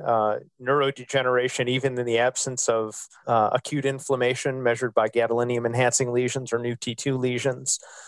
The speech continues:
Uh, so I think there are some, uh, potential candidates there. But still, um, you know, this is where the fun of being a <laughs> neurologist comes in, right? Is we do not have all the answers. It still requires clinical judgment,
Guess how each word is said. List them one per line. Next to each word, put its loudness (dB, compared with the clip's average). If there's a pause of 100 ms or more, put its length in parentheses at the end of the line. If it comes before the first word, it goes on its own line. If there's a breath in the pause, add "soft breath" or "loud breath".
(300 loud breath)
Uh, 4 (100)
so 2
I 2
think -4 (320)
there 2
are 4
some, -2 (140)
uh, 2 (240)
potential 2
candidates 0
there. 0 (400 loud breath)
But 2
still, 2 (160)
um, 2 (120)
you 0
know, 2 (800)
this 0
is 0
where 2
the 2
fun 2
of 0
being 4
a 4
<laughs> 2
neurologist 4
comes 0
in, 2
right? 2
Is 0
we -2
do 0
not 4
have 4
all 4
the 2
answers. -2 (480 loud breath)
It 2
still 2
requires 2
clinical 0
judgment, -2